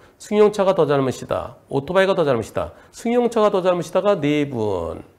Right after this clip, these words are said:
팔 프로. 오토바이가 더 잘못이다가 구십이 프로. 횡단보도를 횡단했기 때문에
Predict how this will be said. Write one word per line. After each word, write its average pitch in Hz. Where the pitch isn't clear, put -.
팔 170
프로. -
오토바이가 202
더 185
잘못이다가 175
구십이 139
프로. -
횡단보도를 226
횡단했기 226
때문에 165